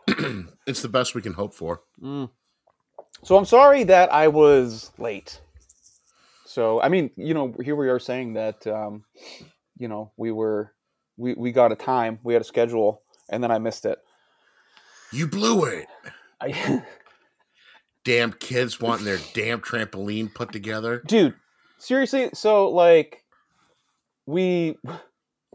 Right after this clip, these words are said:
Speaker 2: that, that was, that was my day. That's how I was actually gonna start off this podcast,
Speaker 1: <laughs>
Speaker 2: telling you that I deconstructed a trampoline this morning,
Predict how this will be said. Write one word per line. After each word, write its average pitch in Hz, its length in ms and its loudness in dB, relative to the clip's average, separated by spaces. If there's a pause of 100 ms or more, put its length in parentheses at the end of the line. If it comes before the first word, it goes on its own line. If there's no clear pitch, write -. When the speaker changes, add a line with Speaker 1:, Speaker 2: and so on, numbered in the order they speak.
(280)
Speaker 2:
that, 139 240 2
that 180 140 6
was, 165 160 -4
that 156 160 4
was 160 100 -2
my 143 120 2
day. 127 360 2
That's 143 160 2
how 226 120 6
I 202 40 6
was 165 120 4
actually 156 200 0
gonna 127 120 -6
start 147 300 4
off 131 360 4 (360)
this 120 140 -8
podcast, 113 560 -2 (280)
Speaker 1:
<laughs> - 260 -14
Speaker 2:
telling 202 300 6
you 175 160 2
that 147 380 8 (400)
I 156 160 4
deconstructed 165 1200 -2 (300)
a 143 100 0
trampoline 151 560 -4
this 120 220 -12
morning, 98 340 -10